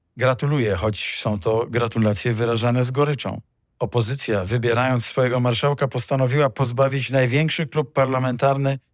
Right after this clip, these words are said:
klub Prawa i Sprawiedliwości, stanowiska wicemarszałka. To zły,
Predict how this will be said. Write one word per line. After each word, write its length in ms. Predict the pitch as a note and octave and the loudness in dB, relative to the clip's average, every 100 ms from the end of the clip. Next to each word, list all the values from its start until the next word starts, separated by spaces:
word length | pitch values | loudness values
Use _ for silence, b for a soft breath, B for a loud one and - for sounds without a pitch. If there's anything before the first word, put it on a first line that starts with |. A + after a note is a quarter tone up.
| _ | _
klub 320 | - D3 - | -2 -2 -2
Prawa 400 | - C#3+ C#3+ D3+ | -2 2 2 2
i 60 | C#3+ | 0
Sprawiedliwości, 880 | - C#3 C3+ C3 C#3+ D#3 - F#3 D3 _ | 0 0 0 0 2 2 0 -4 -6 _
stanowiska 680 | - - C#3 B2+ B2+ - B2 | -8 0 2 2 0 0 -2
wicemarszałka. 840 | G#2+ A2 G2 F#2+ F2+ G2 F2+ - - _ _ | 0 -4 -2 -4 -4 -6 -8 -10 -14 _ _
To 140 | - B2+ | -2 0
zły, 400 | A2+ C#3+ C3+ | 2 2 2